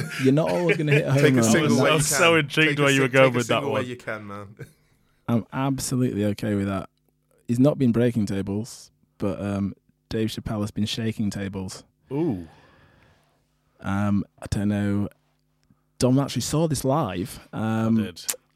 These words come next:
Speaker 1: I, th-, I feel like I saw bits of this in, I saw him two years ago again with you at the Royal, Royal Albert Hall, which is a beautiful venue.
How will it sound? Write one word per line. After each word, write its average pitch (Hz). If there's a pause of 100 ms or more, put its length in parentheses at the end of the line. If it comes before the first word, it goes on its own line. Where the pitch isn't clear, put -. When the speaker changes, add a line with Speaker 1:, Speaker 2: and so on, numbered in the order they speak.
(240)
Speaker 1:
I, 135
th-, -
I 127
feel 185
like 175
I 165
saw 143
bits -
of 113
this - (160)
in, 117
I 107
saw -
him 117
two 131
years 123
ago 110
again 110
with 107
you 110
at 98
the 101
Royal, 110 (140)
Royal 110
Albert 110
Hall, 107
which -
is 110
a -
beautiful 107
venue. 101